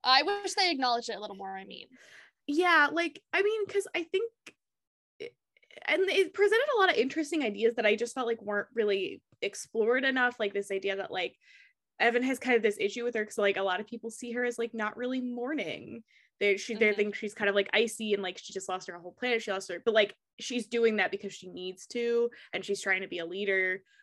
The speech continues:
Speaker 2: Um, yeah, something that I kind of wish would be explored more often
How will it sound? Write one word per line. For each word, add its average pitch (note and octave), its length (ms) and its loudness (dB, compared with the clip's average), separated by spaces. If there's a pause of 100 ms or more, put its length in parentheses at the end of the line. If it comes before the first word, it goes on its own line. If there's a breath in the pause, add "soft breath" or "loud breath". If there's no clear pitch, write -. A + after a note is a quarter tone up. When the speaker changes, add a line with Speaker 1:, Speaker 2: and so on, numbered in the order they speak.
(120)
Speaker 2:
Um, F#3 460 -2 (680)
yeah, C4+ 220 4
something A#4 320 0
that G#4+ 80 6
I G4+ 40 4
kind F#4 140 2
of D#4+ 60 -2
wish D#4+ 240 -4 (140)
would B3+ 160 -6
be D4 100 2
explored C#4 360 -4
more B3 160 2
often A#3 640 -2